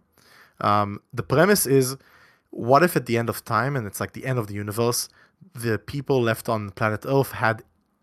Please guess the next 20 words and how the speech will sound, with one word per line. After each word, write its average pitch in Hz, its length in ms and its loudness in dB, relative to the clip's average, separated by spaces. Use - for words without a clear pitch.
infinite 139 600 -2
energy. 117 600 -4
They - 80 -8
have 110 240 -2
these 104 160 -6
machines 151 500 -4
that - 100 -14
they 110 100 0
don't 107 180 -4
know 98 80 -2
how 98 140 -2
to 98 40 -4
work, 135 280 0
of - 100 -8
course, 113 260 -4
but 110 320 2
it 117 160 -2
gives 120 180 4
them 131 220 2
infinite 127 500 -2